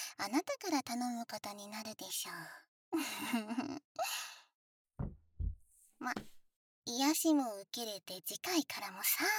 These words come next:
ービスとなれば、ぼたもちが自ら口に吐いてきたようなもの。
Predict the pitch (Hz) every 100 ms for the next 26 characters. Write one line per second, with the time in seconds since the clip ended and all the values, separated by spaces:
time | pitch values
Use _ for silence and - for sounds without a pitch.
0 | 349 247 - - 202 214 214 208 - -
1 | - - - - - - 262 247 233 196
2 | 180 190 247 381 523 359 285 247 - -
3 | 226 214 - 233 214 - 190 - 196 196
4 | 190 190 190 185 180